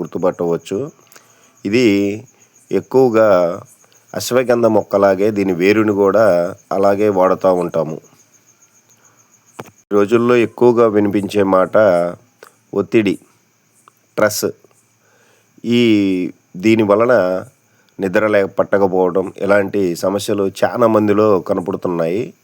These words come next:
ఇలాంటి వారు ఈ సర్పగంధి, మీకు మార్కెట్లో టాబ్లెట్లు కూడా లభిస్తాయండి.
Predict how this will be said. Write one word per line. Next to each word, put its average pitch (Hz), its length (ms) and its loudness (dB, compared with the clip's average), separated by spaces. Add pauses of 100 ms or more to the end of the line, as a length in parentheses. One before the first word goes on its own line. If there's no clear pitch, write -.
(180)
ఇలాంటి 101 380 0
వారు 113 260 4 (800)
ఈ - 20 4 (2500)
సర్పగంధి, 107 680 0 (1160)
మీకు 104 240 -2
మార్కెట్లో 104 560 2 (360)
టాబ్లెట్లు 95 460 0
కూడా 98 200 2
లభిస్తాయండి. 90 680 -2